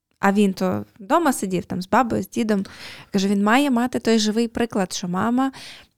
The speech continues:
будує відносини з Богом. Мама має цю традицію, звичку, цю потребу. І тоді в кожної дитини вже не буде виникати питань, е,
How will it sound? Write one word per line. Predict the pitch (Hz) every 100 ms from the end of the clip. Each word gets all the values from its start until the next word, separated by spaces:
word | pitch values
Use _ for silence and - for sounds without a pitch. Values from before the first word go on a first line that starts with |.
| _
будує | 185 202 220 233
відносини | 196 190 196 202 196 185
з |
Богом. | 180 165 160 175 180 -
Мама | 175 185 220 240
має | 196 196 208 208 202 _ - -
цю | 214
традицію, | 196 185 175 190 - 202 196
звичку, | 202 185 190 - - 208 214
цю | - 202
потребу. | 202 190 196 170 175 - - - -
І | -
тоді | 202 208 311
в | 330
кожної | 277 277 247
дитини | 226 220 262 269
вже | 247
не | 247
буде | 254 339 226
виникати | 208 190 190 190 -
питань, | - 190 196 196 - - _ _
е, | - 180 175 170 170